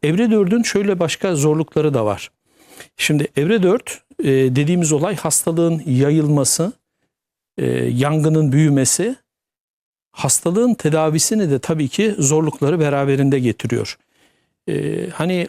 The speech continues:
o da yine meme kanseri mi dediniz? Evet, doğru, meme kanseri ama, e, evre dörtte şöyle bir durum daha var.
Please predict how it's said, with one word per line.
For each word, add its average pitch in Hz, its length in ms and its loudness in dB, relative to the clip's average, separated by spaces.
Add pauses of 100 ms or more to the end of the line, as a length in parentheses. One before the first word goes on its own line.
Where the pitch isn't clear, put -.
(140)
o 185 140 0
da 196 320 0
yine 185 220 2
meme 175 300 2
kanseri 165 540 -2
mi 160 180 0
dediniz? 147 340 0 (100)
Evet, 175 340 -2
doğru, 165 220 2
meme 165 240 2
kanseri 143 480 -2
ama, 202 300 0 (540)
e, 135 60 0 (500)
evre 170 280 0
dörtte 180 260 0
şöyle 175 320 0
bir 165 200 2
durum 156 260 2
daha 151 260 0
var. 131 340 -4